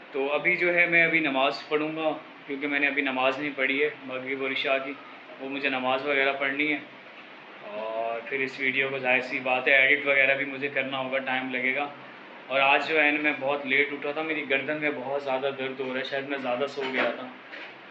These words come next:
क्योंकि असल में टाइमिंग कुछ ऐसी है, अ, आप लोगों को मैंने हमेशा बताता रहता हूँ कि मेरी टाइमिंग ये है कि मैं शाम को जाता हूँ कॉल सेंटर,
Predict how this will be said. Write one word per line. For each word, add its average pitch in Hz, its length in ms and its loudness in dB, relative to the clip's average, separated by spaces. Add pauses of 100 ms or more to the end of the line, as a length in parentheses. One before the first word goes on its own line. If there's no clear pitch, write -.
(200)
क्योंकि 160 220 2
असल 180 220 2
में 196 240 6
टाइमिंग 180 340 4
कुछ 190 200 2
ऐसी 170 300 6
है, 196 160 10 (680)
अ, 135 40 -2
आप 143 520 8
लोगों 175 140 0
को 175 140 0
मैंने 165 160 4 (520)
हमेशा 147 340 0
बताता 147 400 2
रहता 147 220 4
हूँ 160 100 -8
कि 156 60 -4
मेरी 151 240 4
टाइमिंग 151 400 0
ये 147 120 0
है 151 100 -2
कि 151 140 -4
मैं 147 160 -2
शाम 147 340 0
को 160 140 -4
जाता 147 260 0
हूँ 147 120 -4
कॉल 139 200 2
सेंटर, 165 380 2